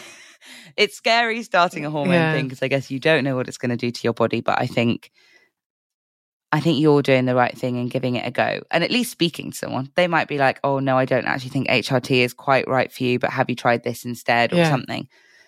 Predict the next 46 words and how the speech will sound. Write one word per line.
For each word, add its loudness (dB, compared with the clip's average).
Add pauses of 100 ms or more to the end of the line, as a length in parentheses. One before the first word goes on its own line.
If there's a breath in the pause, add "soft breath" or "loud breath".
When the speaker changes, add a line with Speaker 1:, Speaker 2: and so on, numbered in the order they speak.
(1300 soft breath)
Speaker 2:
Yeah, 2
they 0
might 0
say 0
that, 0
but -2
you 0
know 4
what 4
will 6
happen? -4
If -12
they, 0
if -8
they 4
say, 2
"Oh, 0
I 2
don't 2
think -4
H -2
R -2
T -4
is -6 (160)
for -2
you," 4
I'll, -2 (140)
I'll 2
come -8
back -6
here 0
on 0
the -4
podcast -2
and -8
be -2
like, 0
"Fucking -4
hell. 0
Speaker 1:
You 4
should 4
never 0
Speaker 2:
The -8
Speaker 1:
fucking -2
Speaker 2:
pa- -6
Speaker 1:
gone. -8